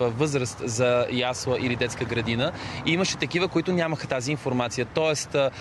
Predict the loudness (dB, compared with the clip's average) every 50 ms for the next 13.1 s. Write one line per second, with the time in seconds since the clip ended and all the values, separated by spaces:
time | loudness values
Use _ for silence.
0 | -14 -14 -12 -8 -2 0 2 2 4 4 2 2 0 0 -2 -2 0 0 -2 -2
1 | -2 0 0 -2 0 0 0 2 2 2 2 2 2 2 2 2 2 2 2 2
2 | 0 0 -2 -4 -2 0 0 0 0 -2 -6 -2 -2 -2 -2 -2 -4 -2 -2 -2
3 | 0 0 0 2 2 2 0 0 -2 -2 -2 0 0 0 0 0 0 0 0 0
4 | -2 -2 -2 -2 -2 -4 -2 -2 -2 -2 -2 -6 -8 -8 -4 -2 0 0 0 0
5 | 0 0 0 -2 -2 0 0 -2 0 0 -2 -6 -6 -6 -4 0 0 0 0 0
6 | -2 -2 -2 -2 -2 -4 -6 -12 -12 -12 -6 0 2 2 4 4 2 2 4 2
7 | 4 4 2 0 0 0 0 0 0 -2 0 2 2 2 2 0 -4 -14 -18 -18
8 | -12 -6 -2 -2 0 2 2 2 2 2 0 0 -2 -2 0 0 0 0 0 -2
9 | -2 0 0 0 -2 -2 -4 -2 0 0 -2 0 0 0 0 0 -2 -4 -6 -6
10 | -4 -4 -4 -2 -4 -4 -4 -6 -6 -4 -4 -2 0 2 2 2 2 2 0 -2
11 | -4 -6 -10 -14 -8 -4 0 2 2 2 2 -2 -4 -6 -6 -6 -6 -4 -4 -6
12 | -4 0 0 0 0 0 -2 -2 0 0 -2 -2 -4 -6 -6 -4 -2 -2 -2 -2
13 | -4 -6